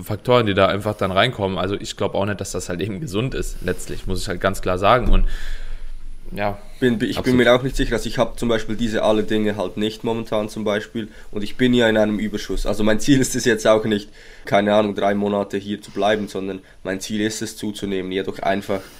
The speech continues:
Speaker 2: langsamer, als ich es letztes Mal gemacht habe.
Speaker 1: Ja.
Speaker 2: Und ich denke
Speaker 3: Mhm.
Speaker 2: dann, ja, es geht halt dann vielleicht,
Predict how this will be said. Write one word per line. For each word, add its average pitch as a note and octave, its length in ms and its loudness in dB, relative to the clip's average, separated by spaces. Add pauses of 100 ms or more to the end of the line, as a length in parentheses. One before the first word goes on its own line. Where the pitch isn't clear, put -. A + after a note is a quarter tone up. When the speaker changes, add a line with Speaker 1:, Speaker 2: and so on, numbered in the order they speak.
(200)
Speaker 2:
langsamer, F#2 760 -2
als F2 300 -4
ich F#2 180 -12
es - 140 -10
letztes F#2 380 -6
Mal F2 120 -4
gemacht F2+ 360 -8
habe. - 220 -10 (260)
Speaker 1:
Ja. G2+ 140 2
Speaker 2:
Und - 20 -4
ich G2 80 -14
denke G2+ 260 -2
Speaker 3:
Mhm. F#2+ 60 -8
Speaker 2:
dann, G#2 240 2
ja, A2+ 180 4
es - 140 -4
geht B2 180 -2
halt A2 160 -4
dann A2+ 80 -8
vielleicht, A2 240 -10